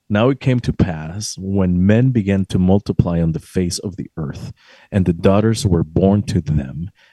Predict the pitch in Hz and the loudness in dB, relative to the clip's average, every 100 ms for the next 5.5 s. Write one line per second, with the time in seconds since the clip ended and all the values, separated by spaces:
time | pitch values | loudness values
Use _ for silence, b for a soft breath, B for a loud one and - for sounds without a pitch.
0 | b 101 92 - 113 127 120 104 87 90 | b 2 4 4 4 4 2 0 -2 0
1 | - - 110 120 135 110 82 82 82 82 | -2 -2 0 2 2 0 0 -2 -2 -2
2 | - 78 - 85 95 117 95 87 87 90 | -4 -6 -2 0 0 0 -2 0 2 4
3 | 90 82 95 92 90 87 - 64 71 - | 2 0 2 4 4 2 -4 -10 -12 -16
4 | b b b 95 90 87 - 160 - 110 | b b b 0 2 0 2 2 2 -4
5 | 110 104 80 - - | -2 -2 -2 -6 -8